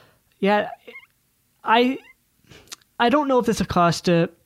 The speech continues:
transfer will happen because D C United are reportedly also interested in bringing Acosta back. Uh, and also,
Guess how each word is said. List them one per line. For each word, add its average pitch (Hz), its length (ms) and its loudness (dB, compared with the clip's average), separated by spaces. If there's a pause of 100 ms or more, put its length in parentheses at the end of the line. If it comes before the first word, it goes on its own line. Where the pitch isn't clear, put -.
transfer 170 440 0
will 151 120 0
happen 151 380 2
because 151 460 -2 (440)
D 233 200 4
C 226 260 0
United 160 520 2 (220)
are 175 180 6
reportedly 185 540 4
also 156 300 2
interested 147 500 -2 (160)
in 160 140 2
bringing 151 360 2
Acosta 147 440 0
back. 135 380 -4 (600)
Uh, 151 320 2
and 160 160 0
also, 214 580 4